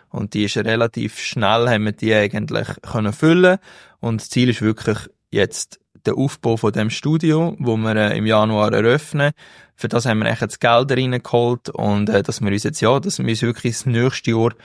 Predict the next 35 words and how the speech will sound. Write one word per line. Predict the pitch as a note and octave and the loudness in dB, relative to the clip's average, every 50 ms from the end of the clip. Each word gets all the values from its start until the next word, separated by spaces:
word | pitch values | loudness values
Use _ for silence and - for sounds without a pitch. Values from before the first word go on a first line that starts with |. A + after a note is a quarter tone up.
| - - _ _ | -20 -20 _ _
können | - - - A2 G#2+ G#2+ | -6 0 2 2 2 2
fokussieren | - - A2 G#2+ - - A2 - A#2 G#2+ G#2+ G2 | 0 -2 -2 -2 -2 -4 -4 0 0 2 2 2
auf | - - | 0 -2
eine | - A2 | -4 -6
Standardisierung, | - - - A2+ A2 B2+ C3+ B2+ B2+ B2 - - A#2+ - - B2 A#2 A#2+ A#2 A#2+ A2 | -4 0 2 2 2 2 2 2 0 0 0 -4 -6 -4 -2 0 2 2 2 0 -2
dass | - A2 A2 | -4 -6 -4
wir | - G3+ - - | -4 -4 -4 -2
überall | - A2+ A2 A#2+ - - G#2+ - | -2 0 0 2 2 2 2 2
können | - G#2+ A2 - | 0 -4 -4 -2
Blueprints | - B2 B2+ B2 B2 - B2+ A2+ A2+ A#2 - - | 0 2 2 2 2 0 0 0 0 -2 -4 -4
machen. | - A2+ A2 A2+ A2+ - B2+ | 0 2 2 2 0 -2 -4
Das | A#2+ A#2 - - | -4 -4 -2 0
heisst, | - G2 F#2 - - - - - - - _ | 2 0 0 0 -6 -20 -20 -20 -20 -16 _
Blueprint | - G#2 G#2 G#2 G#2 - - G#2+ G#2 G#2 G#2 - - | -4 -2 -2 -2 -2 -2 0 0 0 0 0 -4 -6
im | - A#2 | -8 -8
Studio, | G#2 - - - B2+ B2+ B2 B2 A#2+ B2 A#2 A#2+ A#2 A#2 A#2 | -6 -4 -2 0 0 0 2 4 6 6 6 6 6 4 2
wie | A2+ G#2+ G#2 - | 0 -2 -2 0
sieht | - A2 G#2 - | 0 -2 -2 -2
das | A#2 A2+ | -2 -4
Studio | - - B2 A#2 A2+ A2+ G#2+ G#2+ G#2+ A2 G#2+ | -2 -2 -2 -2 0 0 2 2 2 2 2
aus, | G#2+ G#2 - - | 0 -2 -6 -10
äh, | - - - G#2+ G#2+ A2 - | -4 0 2 2 2 2 0
wie | A#2 A#2 | 0 0
ist | - - C3 - - - | 0 0 -4 -4 -2 -4
die | C3+ C#3 - B2 A#2 | -4 -4 -2 0 0
User | G#2+ A2 A#2 G#2+ | 0 0 0 -2
Experience, | G2 - - - - A2 G#2+ G#2 G#2 G#2+ G#2 G#2+ G#2 G#2 G#2+ - - B2 | -4 -6 -8 -6 -2 0 2 2 2 2 2 2 0 0 -2 -4 -6 -6
wie | B2 B2 A#2+ A#2+ A#2+ - | -4 -2 -2 -2 -2 -4
fühlt | - - - B2 A#2+ A2+ - | -6 -6 -4 -2 -2 -2 -2
sich | - A#2+ - | -6 -6 -4
der | - A#2+ - | -4 -4 -2
Kunde, | - G#2+ A2 A2 A2 A2 | 0 0 2 2 2 2
wenn | G#2 G#2+ | 0 0
er | G#2 | 0
durchläuft, | A2 - G#2+ G2+ G#2 G#2 G2 G2+ - - - | 0 0 0 2 4 4 4 2 2 -2 -10